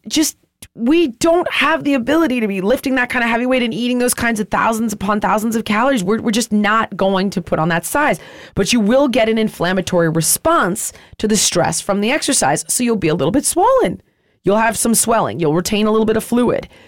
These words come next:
It doesn't mean you're bulky or bigger. It just does not. So unless you are lifting a crazy amount of weight and eating a heck of a lot of calories,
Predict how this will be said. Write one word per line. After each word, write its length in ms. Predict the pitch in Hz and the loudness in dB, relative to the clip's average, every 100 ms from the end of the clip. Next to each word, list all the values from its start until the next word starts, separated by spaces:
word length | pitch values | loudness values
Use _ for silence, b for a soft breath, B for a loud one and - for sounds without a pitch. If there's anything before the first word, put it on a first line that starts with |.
| B B - | B B -4
It 120 | 208 | -2
doesn't 320 | - 226 247 | 0 0 0
mean 200 | 247 247 | 0 0
you're 100 | 240 | 2
bulky 480 | 220 196 185 - 196 - | 2 2 0 -2 -8 -4
or 80 | 180 | -4
bigger. 640 | 143 - 190 202 180 - | -4 -2 0 2 0 0
It 100 | 175 | -4
just 380 | 160 202 190 - - | -2 -2 -2 -6 -2
does 440 | 151 139 139 - _ _ _ _ | 2 2 0 -8 _ _ _ _
not. 500 | 139 127 - - - _ _ b b b | -2 -2 -2 -6 -18 _ _ b b b
So 480 | - 240 240 226 - _ _ | -2 0 2 0 -2 _ _
unless 480 | 254 254 269 320 - | -2 0 0 0 0
you 100 | 302 | 2
are 80 | 285 | 2
lifting 300 | 254 233 185 | 0 0 -4
a 60 | |
crazy 580 | - - 254 262 269 254 | -4 -4 0 2 2 0
amount 220 | 247 214 | 0 0
of 40 | 208 | 0
weight 260 | 175 180 | 0 0
and 140 | 151 156 - | 0 0 0
eating 220 | 175 143 | 0 0
a 60 | |
heck 340 | - - 185 214 | -4 -4 -4 -2
of 80 | 190 | 0
a 40 | |
lot 200 | 190 185 | 2 0
of 40 | |
calories, 480 | 175 165 170 190 208 | 0 2 2 2 -2